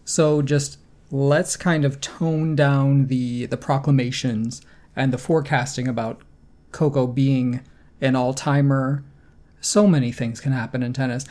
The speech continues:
I hope this young woman has an amazing career. I really do. I just don't, I don't want to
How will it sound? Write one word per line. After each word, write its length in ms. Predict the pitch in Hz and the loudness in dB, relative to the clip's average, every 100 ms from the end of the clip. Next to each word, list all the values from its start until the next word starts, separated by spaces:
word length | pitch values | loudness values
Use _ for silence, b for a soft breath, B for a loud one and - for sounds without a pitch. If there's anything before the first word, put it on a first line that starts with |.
| B B | B B
I 180 | 196 214 | 2 4
hope 540 | 147 - 156 147 - - - - - | 0 -2 0 0 -4 -20 -20 -18 -4
this 300 | 135 151 143 | 0 0 0
young 300 | 151 147 147 | 0 0 0
woman 260 | 147 143 143 | 2 2 0
has 280 | 139 139 | 0 -2
an 80 | 135 | 0
amazing 800 | 131 127 135 143 151 160 143 151 | -2 0 2 2 2 0 -2 -4
career. 460 | 151 156 151 151 160 | -2 -2 0 -2 -4
I 80 | 135 | -4
really 600 | 131 135 143 165 165 156 | -4 -2 0 0 0 -2
do. 360 | 143 147 165 170 b b b | -2 -2 -4 -8 b b b
I 60 | |
just 220 | 185 180 139 | 0 2 2
don't, 220 | 156 147 | 0 2
I 80 | 165 | 2
don't 240 | 180 175 | 2 2
want 240 | 151 147 147 | 0 0 -2
to 480 | - 147 135 123 | -2 0 0 -2